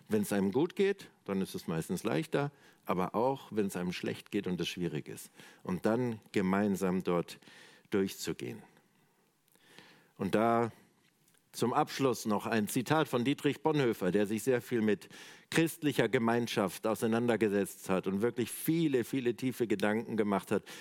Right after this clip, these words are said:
Was bedeutet das für uns als Christen? Wie kann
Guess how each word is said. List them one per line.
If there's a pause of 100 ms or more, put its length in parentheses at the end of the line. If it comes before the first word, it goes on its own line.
(160)
Was
bedeutet
das
für
uns
als
Christen? (260)
Wie
kann